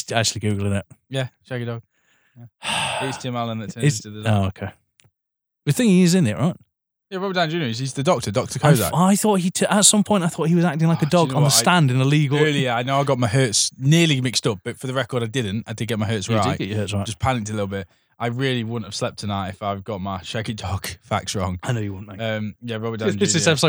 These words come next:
Speaker 1: wouldn't have come out. <laughs> You'd have nuked it.
Speaker 2: Yeah.
Speaker 1: Anyway, I, I'm gonna say again, I like The Fugitive. Love the fact as well that they even take, 'cause it's based on a T V series, that in it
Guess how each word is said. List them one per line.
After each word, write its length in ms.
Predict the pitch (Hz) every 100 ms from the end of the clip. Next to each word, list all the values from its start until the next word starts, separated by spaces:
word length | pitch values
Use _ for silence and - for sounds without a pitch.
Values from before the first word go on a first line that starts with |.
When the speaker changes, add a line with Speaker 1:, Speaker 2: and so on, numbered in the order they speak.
| 131
Speaker 1:
wouldn't 100 | 123
have 60 |
come 120 | 131
out. 200 | 123 117 - - -
<laughs> 180 | - - -
You'd 120 | 180
have 80 | 139
nuked 280 | 143 143 117
it. 120 | 107 _
Speaker 2:
Yeah. 300 | - 113 104 104
Speaker 1:
Anyway, 400 | 180 190 160 117 - _ -
I, 140 | 156 -
I'm 80 | 156
gonna 100 | 175
say 220 | 185 156
again, 200 | 156 127 - - -
I 100 | 156
like 420 | 160 156 156 -
The 100 | 139
Fugitive. 760 | - 143 131 117 - 104 101 - _ - - - _
Love 280 | - 139 180
the 80 | 175
fact 280 | - 147 135
as 120 | 123
well 280 | 123 120 107 _ _ _
that 160 | - 113
they 60 | 135
even 200 | 143 143
take, 200 | 139 110
'cause 120 | 147
it's 60 |
based 200 | 143 156
on 40 | 135
a 40 |
T 140 | - 127
V 140 | 131
series, 360 | 123 104 98 - _ _ _ _ - 120
that 160 | 135
in 160 | - 160
it 200 | 110 120